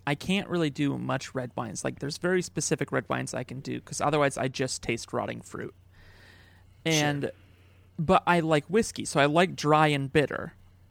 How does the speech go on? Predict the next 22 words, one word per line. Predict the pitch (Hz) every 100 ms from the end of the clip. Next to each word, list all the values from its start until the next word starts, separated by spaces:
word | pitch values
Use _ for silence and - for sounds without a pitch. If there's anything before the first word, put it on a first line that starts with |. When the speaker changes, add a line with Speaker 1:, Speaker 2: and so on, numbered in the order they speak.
| - - - -
Speaker 1:
But | 143 214 156 - - _ -
on | 156 147 - _ - - _ _ _ _ _ -
the | 156 - -
other | 196 196 147
hand, | 135 233 294 147 139 139 - - - -
I | 165
think | 165 196
the | 190
only | 180 160
wine | 165 160
that | 151
I | 143
could | 143 -
do | 185
this | 185 131 -
with | 139 131 - - - -
is, | 151 143
like, | 143 135 - -
a | 135
sweet | - - 156 156
sparkling. | - - 127 110 - 82 85
'Cause | - 139